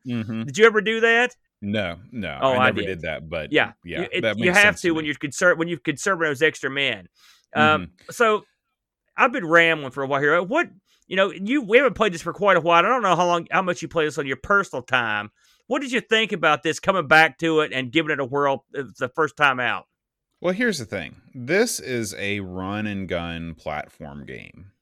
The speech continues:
Speaker 1: okay? What do you think is the most important thing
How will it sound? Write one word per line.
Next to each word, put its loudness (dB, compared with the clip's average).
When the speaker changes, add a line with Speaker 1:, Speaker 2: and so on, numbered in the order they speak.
Speaker 1:
okay? -8
What 0
do -2
you 0
think -2
is -4
the -4
most -2
important -4
thing -6